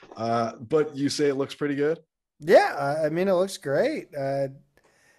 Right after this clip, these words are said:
Speaker 2: you know, it was, the, yesterday was, like, uh, an explosion of, like, sensory overload.
Speaker 1: Mm.
Speaker 2: There was Relay for Life was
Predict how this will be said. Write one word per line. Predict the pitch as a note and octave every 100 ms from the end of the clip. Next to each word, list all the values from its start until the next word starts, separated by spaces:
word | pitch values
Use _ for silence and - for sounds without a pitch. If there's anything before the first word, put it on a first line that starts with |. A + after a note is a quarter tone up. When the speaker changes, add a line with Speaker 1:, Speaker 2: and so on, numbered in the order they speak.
| _
Speaker 2:
you | C#3+
know, | D3+ E3+
it | F3
was, | E3+ E3+ D#3+
the, | G#3+ E3+ E3
yesterday | E3 G3 G#3 B3 G#3 F#3+
was, | F3 D3+
like, | D3 C#3+ C#3 - _ _ _ _ -
uh, | D3 D3+ D3 D3+
an | D3+ D3+
explosion | D3 - - D#3 D#3+ E3 D#3+ E3
of, | D3+ C3+ C3 C3+ D3+
like, | C3+ C3 B2+ - _ _ _ _
sensory | - - D#3+ D3+ E3+ D3+ C#3+
overload. | C3+ C3+ D3+ D3+ D#3 D#3+ E3+ E3 D#3+ _ _ _ E3+
Speaker 1:
Mm. | F3
Speaker 2:
There | D#3+ D#3
was | D#3 C3+ C#3 F3
Relay | D3 F3+ F#3 F#3
for | F3+ F#3 D3+
Life | C#3+ D3+ F3+ F3+
was | E3 D#3